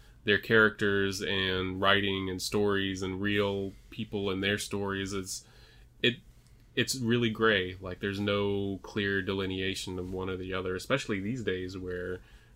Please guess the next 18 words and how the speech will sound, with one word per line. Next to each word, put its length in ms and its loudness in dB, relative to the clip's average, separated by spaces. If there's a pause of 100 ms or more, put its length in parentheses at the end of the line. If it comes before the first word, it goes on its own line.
(140)
they're 220 2
their 120 2
characters 1000 0
twenty-four 420 -4
hours 240 0
a 40 -4
day, 340 2 (160)
pretty 200 2
much. 380 0
Again, 420 4
I 100 0
guess 180 -4
they 100 -2
used 300 -2
to 80 -10
have 240 0
to 40 -6
be, 320 -4